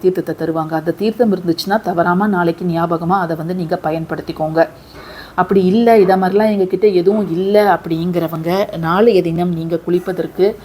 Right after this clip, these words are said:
முன்பு உங்களுடைய குளிக்கிற தண்ணீர்ல நீங்க வந்து just இந்த மூன்று பொருளையும் மட்டும் சேருங்க. என்ன அப்படின்னு பார்த்தீங்கன்னா, பன்னீர், அதுக்கப்புறம் ஒரே ஒரு கல் உப்பு, அதுக்கப்புறம் மஞ்சள் தூள்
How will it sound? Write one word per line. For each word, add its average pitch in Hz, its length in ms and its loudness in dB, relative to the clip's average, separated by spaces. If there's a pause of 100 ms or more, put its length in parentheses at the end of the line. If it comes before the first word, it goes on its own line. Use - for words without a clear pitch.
(340)
முன்பு 185 560 4 (440)
உங்களுடைய 185 720 2 (100)
குளிக்கிற 185 400 0
தண்ணீர்ல 165 640 2 (120)
நீங்க 165 240 0
வந்து 185 460 2
just - 460 -2 (480)
இந்த 180 180 2
மூன்று 226 460 4
பொருளையும் 175 500 2
மட்டும் 220 380 -2 (220)
சேருங்க. 160 500 0
என்ன 175 500 2
அப்படின்னு 160 260 -4
பார்த்தீங்கன்னா, 160 600 -2 (680)
பன்னீர், 190 480 4 (840)
அதுக்கப்புறம் 214 760 0
ஒரே 180 260 6
ஒரு 190 280 2
கல் 185 260 0 (400)
உப்பு, 175 480 2 (200)
அதுக்கப்புறம் 185 600 -2 (140)
மஞ்சள் 175 480 4
தூள் 214 220 0